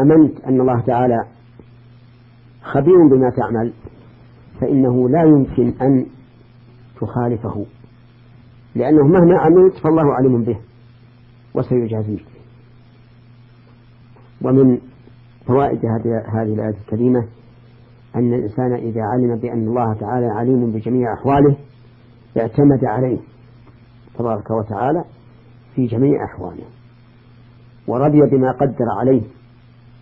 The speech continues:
إن خيرا شكر، شكر عليه، وإن كان سوى ذلك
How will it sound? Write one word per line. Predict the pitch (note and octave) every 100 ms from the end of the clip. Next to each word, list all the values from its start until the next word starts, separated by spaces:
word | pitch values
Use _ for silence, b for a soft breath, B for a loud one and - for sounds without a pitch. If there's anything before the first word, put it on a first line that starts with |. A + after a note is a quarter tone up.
| - - _ _ - - - - C3+
إن | C3
خيرا | - D#3 C#3+ D3+
شكر، | D3 D3+ D#3+ - - _ _ _ - -
شكر | C3 C3 B2+
عليه، | A#2 C#3+ F3+ - - - - - _ - - - - -
وإن | C3 C3 B2
كان | C3+ B2+ A2
سوى | A#2 A#2
ذلك | A2+ B2+ D3+